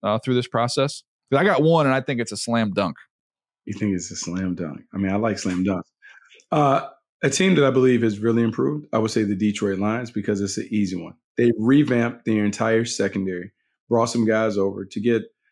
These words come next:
Speaker 2: Tra-, uh, look, Chauncey Gardner-Johnson to come over, um, to, to, to really upgrade what they wanna do in the back end. It allows Aaron Glenn to be a little more creative. They play with a lot of young players.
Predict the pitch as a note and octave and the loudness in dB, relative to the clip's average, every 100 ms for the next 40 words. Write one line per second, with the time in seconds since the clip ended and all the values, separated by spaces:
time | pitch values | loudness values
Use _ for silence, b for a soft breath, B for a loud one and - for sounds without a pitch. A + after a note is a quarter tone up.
0 | _ - G2+ - - A2 G2 - A2+ F#2+ | _ -8 -8 -8 -10 -8 -6 -8 -8 -8
1 | - - - B2 A#2+ A#2+ A2+ G#2+ G#2+ A2 | -8 -8 -2 -2 0 2 2 2 0 -2
2 | G#2+ G#2+ G2+ - G#2+ G#2 G#2 G#2 G#2+ b | -2 -2 -4 -2 0 2 0 -2 -10 b
3 | b b G#2 G2+ G2 G#2 - - _ _ | b b -4 -4 -4 -10 -14 -18 _ _
4 | _ _ - A#2+ A2+ - G#2+ - A#2+ A#2 | _ _ -2 0 0 -4 -6 -4 -2 0
5 | A#2+ A2+ - - B2+ B2+ - A2 G#2 G2+ | 0 -2 -6 -2 0 0 0 2 2 0
6 | - - A#2 G#2+ A#2 A2 A2+ A2 A2 G2+ | -6 -2 -2 2 2 2 0 0 0 0
7 | G2 G#2+ G#2+ A#2+ A#2+ C#3 C#3+ A#2 A#2+ A2+ | 0 0 0 -2 -4 0 2 2 2 0
8 | - - A2+ G#2+ A2 A2 G2+ A2+ G#2+ G2+ | -4 -4 -2 0 0 -2 -2 -2 0 0
9 | A#2 A#2 A2 G2 - G2+ G#2 G2 F2 - | 0 0 0 -2 -2 -2 2 0 -2 -12
10 | b b A#2 B2 D#3 A#2+ A#2 G#2+ G2+ G2 | b b -2 2 2 4 2 2 0 -2
11 | A2+ A#2+ - B2+ C#3 C#3+ | -2 -2 -2 0 0 -4